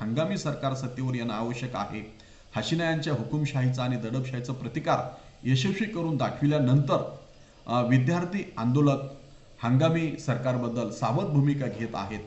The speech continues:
आणि हे भारताच्या दृष्टीने मला वाटते अधिक चांगलं आहे. ते लष्करी राजवटीच्या विरोधात आहेत. अ, आणि म्हणजे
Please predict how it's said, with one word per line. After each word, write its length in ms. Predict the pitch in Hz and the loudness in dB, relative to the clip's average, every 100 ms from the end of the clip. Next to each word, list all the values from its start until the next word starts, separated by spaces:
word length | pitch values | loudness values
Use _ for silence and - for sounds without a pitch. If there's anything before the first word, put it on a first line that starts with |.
| - - | -16 -6
आणि 120 | - | -2
हे 160 | 190 214 | 2 2
भारताच्या 460 | 180 131 143 180 175 | 4 2 0 -4 -4
दृष्टीने 400 | 170 - 175 165 | -4 -4 -4 -2
मला 180 | 147 | 0
वाटते 500 | 143 143 147 131 - - - | 0 0 -2 -4 -8 -12 -6
अधिक 440 | 117 143 - - | 0 0 0 -10
चांगलं 340 | - 120 123 127 | -2 0 2 2
आहे. 280 | 101 110 110 - - - - | 0 -4 -8 -10 -18 -14 2
ते 140 | 147 | 6
लष्करी 300 | 135 - 180 | 6 4 0
राजवटीच्या 640 | 185 143 139 143 151 170 156 | 2 2 2 0 -2 0 4
विरोधात 360 | 180 214 202 - | 4 6 4 4
आहेत. 300 | 101 104 107 - - - - - | -4 -4 -6 -8 -16 -20 -12 -2
अ, 60 | 117 117 - - - - - - - - | 0 0 -4 -12 -16 -20 -20 -20 -20 -8
आणि 140 | 104 113 | -2 -2
म्हणजे 460 | 95 92 95 104 | -2 -4 -4 -4